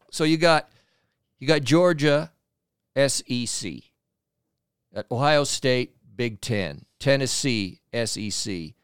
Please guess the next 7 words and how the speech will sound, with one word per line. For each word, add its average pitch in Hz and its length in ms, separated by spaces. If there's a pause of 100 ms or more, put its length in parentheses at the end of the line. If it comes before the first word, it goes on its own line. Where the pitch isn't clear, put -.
(240)
Big 123 240
Ten, 117 320
Michigan. 95 580 (220)
A 117 160
C 120 200
C, 113 300
Clemson. 95 600